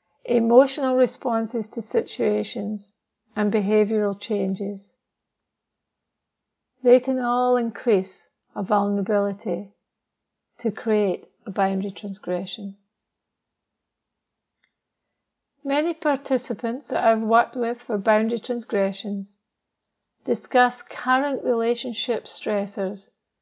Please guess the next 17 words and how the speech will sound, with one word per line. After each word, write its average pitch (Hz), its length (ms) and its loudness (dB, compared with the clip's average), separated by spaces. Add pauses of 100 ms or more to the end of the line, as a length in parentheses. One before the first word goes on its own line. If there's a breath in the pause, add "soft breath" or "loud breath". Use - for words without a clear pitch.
(320)
including 240 680 2
controlling 220 720 -2
partners, 262 760 -6 (1400)
partners 247 560 2
or 220 100 2
children 240 760 0
with 226 200 -8
a 220 60 -2
mental 233 600 0
illness, 240 460 -4 (380)
a 214 60 -10
disability, 226 1080 -4 (1400)
a 208 60 -6
medical 226 580 0
condition, 247 800 -8 (1800)
financial 226 600 2
difficulties, 254 1000 -2